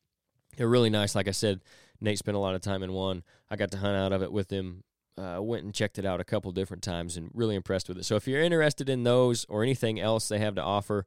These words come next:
check their Facebook page out at R G Outdoors. You can email them, R G outdoors at yahoo dot com, or again, just call Rodney directly at six one eight, nine two five, three one five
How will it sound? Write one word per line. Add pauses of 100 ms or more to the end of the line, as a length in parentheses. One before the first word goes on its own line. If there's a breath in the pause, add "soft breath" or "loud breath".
(580 soft breath)
check
their
Facebook
page
out
at
R
G
Outdoors.
You
can
email
them,
R
G
outdoors
at
yahoo
dot
com,
or
again,
just
call
Rodney
directly
at
six
one
eight,
nine
two
five,
three
one
five